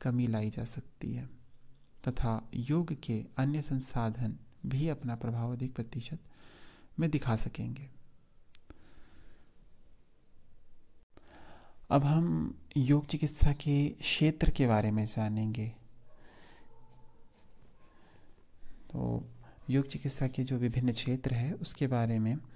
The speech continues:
योग चिकित्सक तथा योग विद्यार्थी को योग चिकित्सा के क्षेत्र में यह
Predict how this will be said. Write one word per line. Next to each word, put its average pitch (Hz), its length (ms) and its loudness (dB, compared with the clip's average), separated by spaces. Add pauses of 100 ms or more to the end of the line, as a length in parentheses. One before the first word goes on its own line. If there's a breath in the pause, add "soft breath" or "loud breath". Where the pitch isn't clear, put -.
(580 loud breath)
योग 160 240 2
चिकित्सक 170 540 0
तथा 147 680 0
योग 143 360 4
विद्यार्थी 123 640 2
को 139 220 0
योग 131 260 0
चिकित्सा 127 460 0
के 123 140 -2
क्षेत्र 117 460 0
में 113 280 2 (760 loud breath)
यह 131 320 4